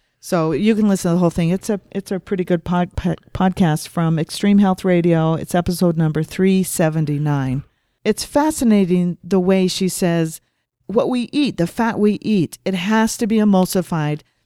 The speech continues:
and then it has to rebuild the liver. I mean, that's what our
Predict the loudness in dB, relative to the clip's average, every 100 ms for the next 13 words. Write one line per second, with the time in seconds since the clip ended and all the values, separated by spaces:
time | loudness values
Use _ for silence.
0 | _ _ _ _ 0 2 2 0 0 0
1 | 0 0 -2 -2 2 2 2 2 2 2
2 | 0 -2 0 0 -2 -6 -10 _ _ -2
3 | 2 2 0 _ _ -8 -4 -4 -4 -2
4 | 0 0 2 0 0